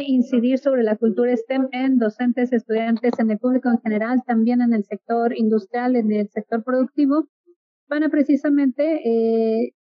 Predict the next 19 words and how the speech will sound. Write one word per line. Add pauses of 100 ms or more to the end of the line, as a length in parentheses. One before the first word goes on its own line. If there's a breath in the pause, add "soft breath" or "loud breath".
(600)
incidir
en
las
trayectorias
de
los
estudiantes,
fortalecer
vocaciones,
cerrar
la
brecha
de
género,
incidir
en
la
fuerza
laboral